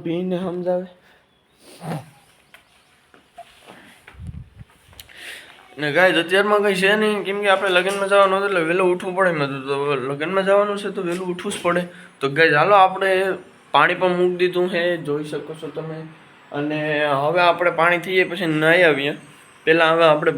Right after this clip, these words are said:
બ્રશ કરવાનો છે, બ્રશ કરતા આવીએ. ચાલો ગાઈઝ, તો પાછું સૂઈ જવાનું મન થાય,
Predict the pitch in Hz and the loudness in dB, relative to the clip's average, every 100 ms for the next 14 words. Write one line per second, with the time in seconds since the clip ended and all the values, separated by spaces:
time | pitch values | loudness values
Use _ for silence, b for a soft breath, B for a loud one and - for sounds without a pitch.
0 | 120 143 147 - 165 165 170 165 175 170 | -2 -2 -2 0 0 2 2 0 -2 -4
1 | 139 151 156 - - 123 - - 139 139 | 0 0 0 -6 -14 -14 -12 -10 -10 -10
2 | - - 120 123 104 107 - 147 156 160 | -18 -14 -10 -8 -10 -10 -2 -2 -2 -8
3 | _ _ _ _ _ B B B - 185 | _ _ _ _ _ B B B -4 2
4 | 196 196 202 202 196 175 170 180 190 160 | 4 6 4 2 -2 -6 0 2 2 -2
5 | 151 165 170 170 165 147 120 131 110 - | 2 2 4 4 4 2 0 -2 -2 0
6 | 82 78 110 53 127 131 - - - - | 0 0 -4 -10 -14 -16 -18 -18 -18 -16